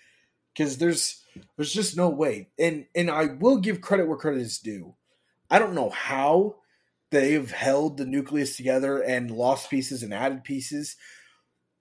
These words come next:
There's no way that a team should be able. I, I, I can't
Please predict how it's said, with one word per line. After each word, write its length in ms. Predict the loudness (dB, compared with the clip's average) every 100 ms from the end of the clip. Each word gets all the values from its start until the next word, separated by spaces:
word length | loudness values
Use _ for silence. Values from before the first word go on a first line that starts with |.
| _ _ _ _ _ _ _ _ -2
There's 420 | 0 2 -2 -4
no 260 | -2 0
way 300 | 2 4 4
that 220 | 4 0 -2
a 40 |
team 340 | -4 -6 -4
should 300 | -6 -2 -4
be 220 | -4 -2 2
able. 460 | 2 0 -10 -16 _ _ _ _ -4
I, 640 | -2 0 0 0 -2 -6 -4
I, 60 | -2
I 60 | -2
can't 560 | -6 -2 0 0 -4